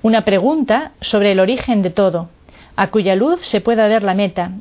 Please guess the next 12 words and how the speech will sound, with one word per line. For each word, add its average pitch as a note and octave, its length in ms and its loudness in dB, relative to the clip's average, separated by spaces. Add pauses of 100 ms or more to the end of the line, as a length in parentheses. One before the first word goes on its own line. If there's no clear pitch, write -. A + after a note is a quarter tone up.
(120)
y F#3 100 -4
con G3 180 0
eso B3+ 260 -2
también A3 440 0
el G3+ 100 -2
sentido C4 640 -2
del F#3 200 -2
camino F3+ 380 -2
común, E3 400 -6 (320)
concluye F#3 440 -2
el D#3+ 100 -4
Papa. D#3 360 -8